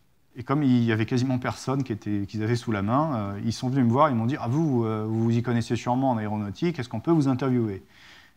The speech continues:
Et je leur dis : « Bah non, euh, enfin, je leur dis honnêtement, euh, je suis pas, euh, tr-,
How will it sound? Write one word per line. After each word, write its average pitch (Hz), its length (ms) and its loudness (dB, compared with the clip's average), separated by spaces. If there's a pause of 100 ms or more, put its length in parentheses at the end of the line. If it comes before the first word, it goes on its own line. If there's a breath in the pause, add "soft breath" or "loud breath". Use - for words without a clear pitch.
Et 104 60 -6
je 101 40 -2
leur 113 140 2
dis : « 156 180 4
Bah 104 160 2
non, 131 300 2
euh, 110 120 0
enfin, 117 180 2
je 104 60 0
leur 101 120 -2
dis 151 140 4
honnêtement, 117 680 0
euh, 107 220 -10
je 101 80 -6
suis 101 200 -8
pas, 143 400 4
euh, 104 440 -8
tr-, - 140 -20